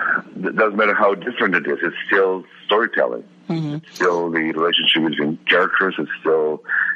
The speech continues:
Speaker 1: creating unique, unique characters and, and, and, and unique, uh, tell unique stories.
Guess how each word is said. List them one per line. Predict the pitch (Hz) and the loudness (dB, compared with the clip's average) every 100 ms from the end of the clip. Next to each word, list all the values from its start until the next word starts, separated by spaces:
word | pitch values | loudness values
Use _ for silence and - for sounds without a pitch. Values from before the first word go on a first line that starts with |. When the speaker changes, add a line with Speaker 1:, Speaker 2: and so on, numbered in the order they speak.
| - | -2
Speaker 1:
creating | 76 76 82 85 85 78 | 0 2 0 -2 -2 -2
unique, | 78 80 73 - - - - - - 50 - - - | -2 -2 -4 -6 -8 -8 -12 -20 -16 -14 -14 -14 -14
unique | - 57 - 78 82 80 71 - | -8 -6 -2 -2 0 -2 -2 0
characters | - 76 73 - - - | 2 2 2 0 2 2
and, | 73 71 67 - - | 2 2 0 -2 0
and, | 76 71 - - - | 0 0 -6 -12 -2
and, | 76 76 73 | 0 0 0
and | 76 73 73 | 0 0 0
unique, | 76 73 71 - - - - - - - - 1077 | 0 -2 -4 -4 -2 -4 -6 -2 0 0 -2 -2
uh, | - - - | -2 -4 -2
tell | - - | 0 2
unique | 78 73 - - | 0 0 0 2
stories. | 101 87 - | 4 2 2